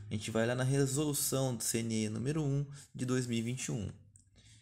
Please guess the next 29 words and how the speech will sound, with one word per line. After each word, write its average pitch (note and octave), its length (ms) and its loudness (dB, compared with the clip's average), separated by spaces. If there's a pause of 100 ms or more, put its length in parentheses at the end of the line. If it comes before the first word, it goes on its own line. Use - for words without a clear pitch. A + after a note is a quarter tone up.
(160)
Então, G#2 300 -4
lá C3+ 120 2
no D#3 80 -2
artigo D3 380 0
oitavo, A#2+ 680 4 (400)
a A#2 200 0
eja, B2+ 320 2
com B2+ 240 0
ênfase G#2 420 0
na G2+ 60 2
educação G2 520 -2
e F#2+ 60 2
aprendizagem G2+ 560 0
ao G#2 80 -2
longo G#2+ 180 -2
da E3+ 120 4
vida, C#3+ 420 2 (400)
poderá D3 460 4
ser C#3 220 2
ofertada C3 560 2
das B2+ 80 0
seguintes C#3 380 0
formas, A#2 640 2 (380)
né? - 100 -4
D G#2 140 2
tem G2+ 120 -2
o A2+ 40 2
inciso A2+ 360 -2
um, C#3+ 240 0